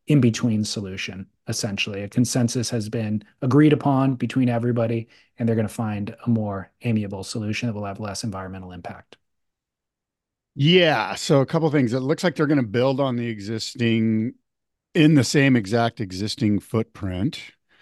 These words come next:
Speaker 2: Um, they're gonna size down, um, what they had initially planned on. It'll be smaller than the, what they had initially planned on.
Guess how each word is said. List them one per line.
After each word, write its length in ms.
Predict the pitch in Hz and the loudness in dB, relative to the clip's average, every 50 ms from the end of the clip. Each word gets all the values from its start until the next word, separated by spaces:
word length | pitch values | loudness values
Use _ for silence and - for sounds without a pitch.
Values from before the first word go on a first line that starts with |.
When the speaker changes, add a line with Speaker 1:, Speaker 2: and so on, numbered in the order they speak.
| _ _ _ _ _ _ _ - | _ _ _ _ _ _ _ -8
Speaker 2:
Um, 540 | - 104 101 101 98 95 98 95 92 95 95 | -6 -4 -2 -2 -2 -2 -2 -2 -2 0 0
they're 140 | 101 113 110 | 0 0 2
gonna 380 | 135 127 117 113 110 107 101 101 | 2 2 2 0 -2 -4 -6 -8
size 1000 | - - - - - - - - - _ _ - - 123 120 120 120 113 98 98 | -6 -6 -4 -4 -2 -4 -4 -6 -8 _ _ -2 2 4 4 4 4 2 0 -2
down, 600 | 92 - 107 101 104 113 117 127 156 196 226 226 _ _ _ _ _ _ _ _ _ _ _ _ _ _ _ _ - | -4 -4 -2 -2 -2 -2 -2 0 0 -2 -4 -6 _ _ _ _ _ _ _ _ _ _ _ _ _ _ _ _ -8
um, 360 | - 139 139 139 135 139 139 | -6 -6 -4 -4 -4 -2 -2
what 160 | 143 135 135 - | -2 -2 -2 0
they 100 | 147 135 | 0 0
had 100 | 139 143 | 2 2
initially 540 | 135 127 131 139 139 - - 165 151 156 | 2 4 4 4 2 2 0 -2 -4 -4
planned 440 | 147 - 170 151 147 147 151 156 151 | -6 -6 -4 -4 -4 -4 -4 -6 -6
on. 180 | 147 165 170 180 | -6 -6 -6 -4
It'll 180 | 151 120 117 | -4 -4 -4
be 160 | 113 110 110 98 | -4 -4 -6 -6
smaller 580 | - - 143 123 113 107 110 113 120 131 139 | -6 -4 -4 -2 0 0 0 0 -2 -2 -4
than 180 | 127 139 135 131 | -4 -4 -4 -4
the, 100 | 135 135 | -6 -6
what 240 | 123 - - 135 - | -8 -8 -8 -8 -6
they 120 | 143 131 | -4 -4
had 100 | 131 127 | -4 -2
initially 380 | 123 123 127 123 - - 131 127 | -2 -2 -4 -4 -4 -6 -8 -8
planned 420 | 131 135 123 123 127 123 120 - | -6 -8 -8 -6 -6 -6 -6 -4
on. 320 | - 120 131 143 151 156 | -4 -4 -4 -4 -6 -8